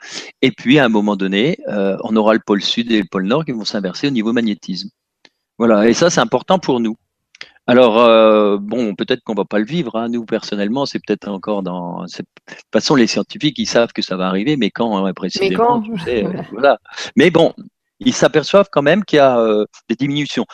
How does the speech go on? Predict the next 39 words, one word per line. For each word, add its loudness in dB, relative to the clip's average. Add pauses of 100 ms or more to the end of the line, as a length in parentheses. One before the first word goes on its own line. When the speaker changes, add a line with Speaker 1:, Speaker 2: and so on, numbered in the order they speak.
(200)
Speaker 1:
Alors, 2
par -2
contre, 0
euh, 0
le -2
magnétisme, -2
à -6
quoi -2
il -2
est 0
dû ? -4 (480)
Ce -4
magnétisme 0
autour -6
de -4
la 0
Terre, 0
ben, 0
il -4
est 0
dû -4
à -2
la, 0 (420)
au 0
noyau, 2
euh, -6
qui -4
est -2
au -4
milieu 0
de -4
la 2
Terre. -6
C'est -8
ce -8
noyau 0
de, -2 (360)
euh, 0 (1040)
euh, -4